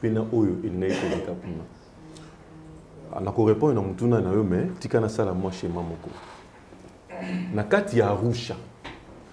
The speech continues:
ba, ba, ba Tutsi, oyo bazali na kati ya A F C, hein? Basalaki miango na bango, basala, eh, eh, assassinat bis, bis ya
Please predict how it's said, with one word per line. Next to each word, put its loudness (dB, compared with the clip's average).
ba, 0
ba, 2
ba 2
Tutsi, 6
oyo 12
bazali 6
na 4
kati 0
ya -2
A 2
F -2
C, -12
hein? -2
Basalaki 4
miango 2
na -4
bango, 0
basala, -2
eh, -2
eh, 0
assassinat 0
bis, -4
bis -6
ya 0